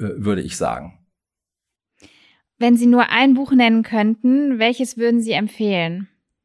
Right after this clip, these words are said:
Speaker 1: Hölderlins Gedichte. Aber bitte auch den Empedokles jetzt, äh, noch dran. Also das muss auch sein. Äh, das muss sein, ja. Äh, ja,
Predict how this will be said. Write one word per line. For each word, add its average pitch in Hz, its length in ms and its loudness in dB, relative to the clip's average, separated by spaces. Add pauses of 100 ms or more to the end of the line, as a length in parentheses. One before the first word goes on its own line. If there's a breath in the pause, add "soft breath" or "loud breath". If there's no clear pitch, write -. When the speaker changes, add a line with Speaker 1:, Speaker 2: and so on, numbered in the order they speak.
(320)
Speaker 1:
Hölderlins 117 480 -2
Gedichte. - 480 -8 (1900 loud breath)
Aber 147 180 2
bitte 165 240 2
auch - 60 -4
den 135 120 -2
Empedokles 131 600 -2
jetzt, - 340 -4
äh, 98 200 0
noch 101 220 0
dran. 110 360 -2
Also 98 220 -6
das 98 200 -8
muss 107 140 -2
auch 110 140 -4
sein. 107 240 -4 (360 loud breath)
Äh, 110 240 0
das 117 160 -2
muss 127 140 2
sein, - 300 -6
ja. 104 140 -2 (880 soft breath)
Äh, 131 280 0 (640)
ja, - 260 -2